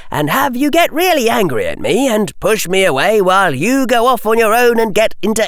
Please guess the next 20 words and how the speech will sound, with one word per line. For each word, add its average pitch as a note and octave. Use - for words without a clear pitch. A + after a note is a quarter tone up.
even A#3
more F#3
trouble, F2+
and A3
then B3
heroically G#3+
pull G3
through C3+
it D#3
successfully, C3
after B3
which F#3
I'd D4
finally C#4
have B3
my B3+
epiphany G#3
and F3+
realise A3+
that B2